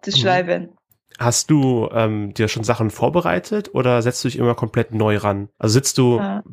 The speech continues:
Speaker 2: sa-, sagst du dir, jetzt schreibe ich einen Blogtext und überlegst dir sofort was und da schreibst du dann hin? Oder hast du so eine lange Liste, wo verschiedene Ideen draufstehen? Äh, dann schnappst du dir eine davon, da hast du schon Gedanken dazu gemacht, da weißt du schon ein bisschen was zu und dann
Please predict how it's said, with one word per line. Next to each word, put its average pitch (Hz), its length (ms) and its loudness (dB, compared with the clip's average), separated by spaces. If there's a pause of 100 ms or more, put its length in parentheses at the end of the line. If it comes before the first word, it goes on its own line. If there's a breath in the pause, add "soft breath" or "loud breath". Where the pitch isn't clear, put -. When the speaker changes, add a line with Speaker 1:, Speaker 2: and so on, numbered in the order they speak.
(140)
Speaker 2:
sa-, 117 200 2
sagst 135 220 0
du 143 40 0
dir, 120 140 4
jetzt 123 220 2
schreibe 131 180 -2
ich 123 80 -8
einen 113 140 0
Blogtext 170 560 -2
und 131 120 0
überlegst 120 360 0
dir - 20 -6
sofort 135 420 0
was 123 280 0
und 117 80 0
da 113 80 2
schreibst - 280 -6
du - 40 0
dann 104 100 2
hin? 170 240 2 (300 loud breath)
Oder 120 180 2
hast 120 160 -2
du 127 60 -2
so 117 80 2
eine 113 140 2
lange 113 260 2
Liste, 120 540 0 (280 soft breath)
wo 110 140 -2
verschiedene 120 380 0
Ideen 117 340 2
draufstehen? 107 840 -2 (380 soft breath)
Äh, 104 240 4 (100)
dann 107 240 0
schnappst 135 300 -2
du 127 40 -10
dir 120 120 0
eine 110 160 0
davon, 110 440 2
da 104 80 0
hast - 140 -6
du 113 40 -4
schon 104 340 -2
Gedanken 123 420 0
dazu 107 240 -4
gemacht, 117 460 0
da 104 100 -2
weißt 123 180 0
du 123 60 -6
schon 127 160 0
ein 123 60 -4
bisschen 123 240 -2
was 113 220 -2
zu 120 140 -4
und 113 120 2
dann 110 260 -2